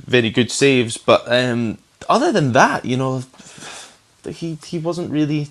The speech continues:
tested too much. A lot of the other shots that Motherwell had were, were off target. Um, Hamilton were very organised, as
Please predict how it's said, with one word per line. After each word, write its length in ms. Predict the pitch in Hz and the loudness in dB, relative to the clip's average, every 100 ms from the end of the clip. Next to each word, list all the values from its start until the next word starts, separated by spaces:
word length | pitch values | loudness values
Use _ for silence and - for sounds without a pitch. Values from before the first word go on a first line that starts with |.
| - | -8
tested 460 | 175 175 - 143 | -8 -4 -4 -4
too 120 | - | -2
much. 220 | 143 143 - | 0 0 0
A 60 | |
lot 120 | 139 | 2
of 60 | 123 | 4
the 80 | 139 | 4
other 280 | 135 131 131 - - - | 4 2 -2 -16 -20 -6
shots 360 | - 151 - | 2 2 2
that 60 | - | -2
Motherwell 400 | 135 131 127 131 | 0 2 2 2
had 260 | 127 131 | 0 -2
were, 280 | 117 117 113 - - - - | 2 2 2 -2 -20 -12 4
were 120 | 120 | 8
off 220 | 131 135 | 8 6
target. 540 | - 135 135 135 139 - - | 4 6 6 6 2 0 -10
Um, 720 | 117 110 113 113 113 113 117 - _ - | -6 -4 -2 -2 -2 -4 -6 -10 _ -10
Hamilton 360 | - 110 107 101 | -2 0 0 -2
were 80 | 90 | 0
very 240 | 85 87 | 2 4
organised, 800 | 98 104 107 107 104 107 104 - | 8 8 8 4 4 4 0 0
as 360 | 95 98 - | 0 0 -2